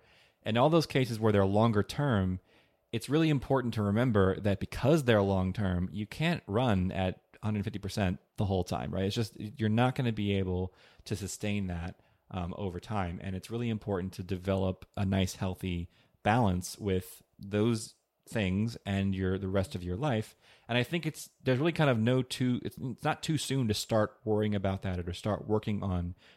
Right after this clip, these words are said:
creating a nice balance, even if you're just starting, even if you're just beginning your journey as a developer and you're just learning. Um, it's,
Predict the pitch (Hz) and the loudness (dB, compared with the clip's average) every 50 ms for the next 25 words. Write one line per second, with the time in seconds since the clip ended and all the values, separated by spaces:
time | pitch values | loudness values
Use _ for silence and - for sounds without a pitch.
0 | _ _ - - - 110 98 101 117 117 107 101 98 92 92 92 92 92 92 - | _ _ -14 -8 -2 0 2 2 4 4 4 2 2 0 0 0 -2 -2 -2 -4
1 | - - - 107 101 95 92 90 87 85 85 - - 117 120 120 127 127 120 120 | -6 -12 -6 -2 0 0 0 0 -2 -4 -6 -6 -4 -2 0 2 2 4 4 4
2 | 113 - 110 113 101 - 110 104 - - - - 104 101 95 90 87 92 95 98 | 2 2 0 0 2 2 0 0 0 -2 0 2 2 4 4 2 0 0 0 0
3 | 98 98 95 - 101 98 92 90 - - - - - _ _ _ - 107 98 - | 0 -2 -2 -2 -2 -2 -2 -2 -4 -6 -16 -20 -20 _ _ _ -2 -2 -2 -2
4 | - - 107 95 95 107 104 101 101 98 95 92 90 - 104 101 92 92 90 90 | -2 -4 -6 -2 0 2 2 2 2 2 0 -2 -2 -2 -2 -2 0 0 -2 -4
5 | - - 95 87 98 90 95 87 95 92 90 90 - - 98 90 87 85 85 87 | -4 -6 -8 -8 -8 -12 -8 -6 -4 -4 -4 -6 -6 -6 -6 -6 -6 -6 -6 -8
6 | 85 82 90 98 - - - 101 101 101 90 90 92 92 - _ _ - - _ | -10 -8 -8 -8 -8 -6 -4 -2 0 0 0 -2 -4 -6 -8 _ _ -20 -20 _
7 | _ _ - 98 90 85 87 - - _ 104 101 - - - | _ _ -6 -6 -4 -4 -6 -8 -8 _ -8 -8 -8 -10 -18